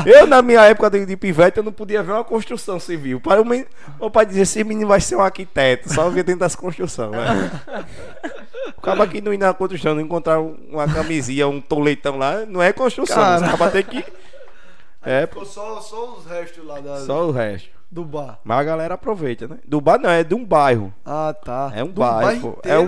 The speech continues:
Speaker 1: bairro, não, um bairro que era ao redor do rio, entendeu? Esse bairro. Por isso que se chamava Ilha, tá ligado?
Speaker 2: Aí é
Speaker 1: Tinha
Speaker 2: só, é
Speaker 1: ponte.
Speaker 2: tipo como o Pinheiro tá aqui hoje.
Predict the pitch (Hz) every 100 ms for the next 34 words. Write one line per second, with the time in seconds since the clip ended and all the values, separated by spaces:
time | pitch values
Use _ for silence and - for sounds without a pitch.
0 | 156 143 156 165 170 160 190 185 135 156
1 | 196 160 - 151 160 156 139 143 147 135
2 | 156 160 170 120 120 117 120 113 120 104
3 | 101 110 151 - - 117 - 147 139 -
4 | 143 139 143 170 135 117 113 110 110 104
5 | 104 139 - - - 147 160 185 170 117
6 | 185 185 120 127 147 - 208 208 202 202
7 | 190 160 - 156 - 147 123 107